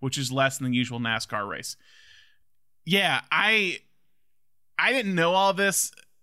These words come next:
going in to rewatch it, and I literally just found this all out, like, the past few days, and I was like,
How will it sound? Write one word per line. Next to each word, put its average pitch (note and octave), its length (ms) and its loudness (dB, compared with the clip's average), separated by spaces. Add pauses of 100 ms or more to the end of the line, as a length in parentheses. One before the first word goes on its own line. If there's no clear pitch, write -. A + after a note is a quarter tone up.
(140)
going E3 240 0
in D#3+ 60 0
to C#3 60 0
rewatch C#3+ 540 2
it, - 100 -4
and C#3 140 -2
I C3+ 60 2
literally D3+ 260 2
just C3+ 160 -2
found C#3+ 240 0
this C3+ 140 -4
all C3+ 160 2
out, C3 260 2
like, B2 300 -2
the B2+ 80 -4
past C3+ 340 -2
few C3 140 -2
days, B2+ 480 -2
and C3 80 -2
I B2 40 0
was B2+ 160 -4
like, B2 280 -4